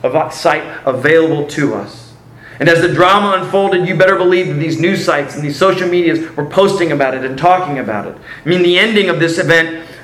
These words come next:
could have been written by a Hollywood screenwriter. I mean, the tension could have been cut with a knife.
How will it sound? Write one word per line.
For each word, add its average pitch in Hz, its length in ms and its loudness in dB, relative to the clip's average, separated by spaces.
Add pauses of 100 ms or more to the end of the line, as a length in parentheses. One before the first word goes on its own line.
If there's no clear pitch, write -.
(140)
could 220 140 6
have 196 80 4
been 175 180 2
written 208 260 2
by 165 120 4
a 156 100 0
Hollywood 185 480 0
screenwriter. 139 840 -2 (160)
I 208 40 0
mean, 185 120 0
the 170 120 -2
tension 202 680 -4
could 190 100 2
have 170 100 2
been 160 180 -2
cut - 480 0
with 147 160 -2
a 156 40 0
knife. 151 640 -4